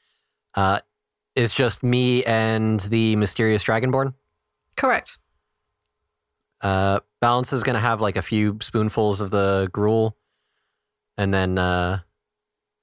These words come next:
Speaker 1: just kinda looking around and thinking about, uh, Caden being like, "Hey, you should probably go make friends." Balance is gonna be like,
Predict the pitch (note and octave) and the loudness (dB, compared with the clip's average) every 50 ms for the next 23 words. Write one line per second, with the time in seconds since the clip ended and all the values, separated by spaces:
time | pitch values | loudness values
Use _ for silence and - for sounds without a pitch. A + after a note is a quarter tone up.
0 | _ _ _ _ _ - A2 - - - A#2 G#2+ G2+ G2 F#2 G2+ G#2 - - A2 | _ _ _ _ _ -10 -10 -6 -2 -2 0 0 0 0 0 0 -2 0 -2 -2
1 | G2+ G2 G2 G2+ G2+ G2+ G2+ G2 F#2+ F2+ F2 F2+ F2 - - G2 F2+ - G2 G2 | 0 0 0 2 0 0 0 0 -2 -2 -4 -4 -4 -4 -4 -4 -2 -2 -4 -4
2 | F#2 E2+ F#2 F#2 F2+ F#2 - _ F#2 F2+ E2+ E2+ E2+ F2 F2 - G#2+ F#2 F2+ F2+ | -2 0 0 0 0 -2 -4 _ -4 -2 -2 -2 -2 -4 -4 -2 -2 -2 -2 -2
3 | F2+ F2 F#2 F#2 F2+ F2+ F2+ G2 G2 - G3 A3+ B3 F#3 D3 D3+ D#3 - C#3+ C#3 | -2 -2 -2 -2 0 0 -2 -2 -4 -6 -8 -6 -4 -4 -4 -4 -4 -6 -4 -2
4 | D#3+ D#3 D3 C#3+ C3+ C#3 C3 B2+ B2 A2+ - C3 A#2 A2+ A2 G#2 F#2 - - G#2 | -2 0 0 0 -2 0 0 0 -2 -2 -2 -2 -2 0 -2 -2 -2 -2 -2 -2
5 | G#2 G2+ - - - G#2 F#2+ G2 F#2+ F#2 F#2+ - - | -2 -2 -4 -4 -4 -2 -2 0 0 -2 -2 -6 -12